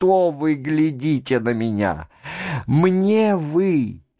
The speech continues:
вы надобны. Без вас я нуль. Без вас я муха. Идея в стеклянке.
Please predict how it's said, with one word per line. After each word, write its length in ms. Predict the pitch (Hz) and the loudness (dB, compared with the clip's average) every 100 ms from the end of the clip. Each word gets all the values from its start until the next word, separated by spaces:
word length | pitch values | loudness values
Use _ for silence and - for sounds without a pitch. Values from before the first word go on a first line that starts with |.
| - - | -20 -8
вы 840 | 113 117 135 175 208 214 175 131 - _ | -6 -2 0 2 2 0 -2 -6 -14 _
надобны. 1000 | 127 135 139 147 131 120 117 98 104 92 - _ _ - 135 | 0 2 2 2 0 -2 -4 -4 -8 -8 -14 _ _ -8 -2
Без 400 | 156 214 165 156 | 2 2 2 -2
вас 540 | 151 180 208 190 - | -2 0 0 -2 -6
я 240 | 143 151 | 0 0
нуль. 680 | 151 165 202 240 247 214 139 - _ _ _ _ _ 135 131 | 2 0 2 4 2 0 -4 -16 _ _ _ _ _ -10 0
Без 400 | 151 226 190 175 | 4 4 4 2
вас 460 | 175 202 208 - | 2 2 0 -4
я 200 | 170 202 | 0 0
муха. 960 | 185 208 240 262 262 185 - 175 120 85 - _ _ - | 2 0 0 2 0 -2 -2 0 0 -2 -12 _ _ 0
Идея 840 | 269 247 208 247 240 196 175 175 | 2 2 2 2 4 4 4 0
в 80 | 147 | -2
стеклянке. 1300 | - - 226 185 - 208 180 151 139 135 160 147 | -12 -6 -6 -4 0 2 2 2 -2 -6 -2 -2